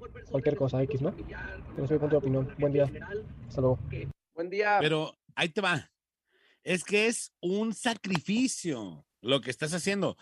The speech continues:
Speaker 3: A lo mejor estás malentendiendo. "Ah, no, son cosas que nunca quieren dejar de hacer".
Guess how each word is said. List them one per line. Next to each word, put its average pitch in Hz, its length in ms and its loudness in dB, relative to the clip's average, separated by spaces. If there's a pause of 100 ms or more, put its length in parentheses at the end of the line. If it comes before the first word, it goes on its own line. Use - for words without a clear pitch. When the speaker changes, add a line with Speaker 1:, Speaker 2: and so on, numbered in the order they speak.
(140)
Speaker 3:
A 117 100 0
lo 139 100 4
mejor 135 220 2
estás 196 200 -2
malentendiendo. 180 920 0 (180)
"Ah, 208 220 0
no, 220 300 -2
son 226 180 -2
cosas 226 280 -2
que 208 140 0
nunca 208 240 0
quieren 220 320 0
dejar 185 220 2
de 196 80 2
hacer". 196 340 4